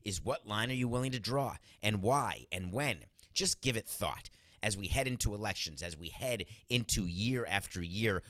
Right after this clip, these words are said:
where there's story after story of more people who are less tolerant. Just ask yourself, where do you stand? When do you draw a line? Because you're willing to criticize, like I am, Adidas.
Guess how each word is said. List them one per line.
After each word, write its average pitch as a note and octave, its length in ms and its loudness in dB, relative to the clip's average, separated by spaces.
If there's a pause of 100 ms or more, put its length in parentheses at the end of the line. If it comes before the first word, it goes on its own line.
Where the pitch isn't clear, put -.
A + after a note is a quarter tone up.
(100)
where G2 140 -2
there's E2+ 180 0
story B2 380 0
after G2+ 240 -4
story G2+ 480 -2
of D#2 160 -8
more G2+ 240 2
people A2 380 0
who E2+ 140 -6
are F2 100 -4
less G2 300 0
tolerant. D#2+ 600 -6 (520)
Just - 360 -4
ask C3+ 300 0
yourself, F#2 360 -2 (180)
where C3+ 240 2
do E3+ 60 2
you C#3+ 160 0
stand? - 500 0 (300)
When D#3+ 320 2
do D#3+ 60 -2
you D#3 160 -2
draw D3+ 160 2
a - 20 0
line? B2 160 4
Because B2 280 2 (200)
you're A#2 140 0
willing E3 280 6
to C3+ 60 0
criticize, C#3 480 4
like B2+ 180 0
I C#3+ 180 4
am, C#3 180 4
Adidas. A#2+ 600 2